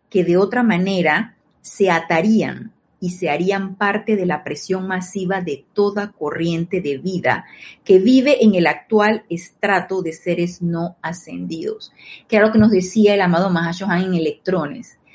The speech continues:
es que esa protección natural que vamos construyendo nos desconecta de la energía discordante. Y como les decía también en la clase pasada,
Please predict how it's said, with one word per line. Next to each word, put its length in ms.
es 140
que 140
esa 240
protección 600
natural 840
que 100
vamos 300
construyendo 640
nos 180
desconecta 920
de 100
la 60
energía 340
discordante. 840
Y 120
como 180
les 120
decía 200
también 240
en 60
la 60
clase 240
pasada, 420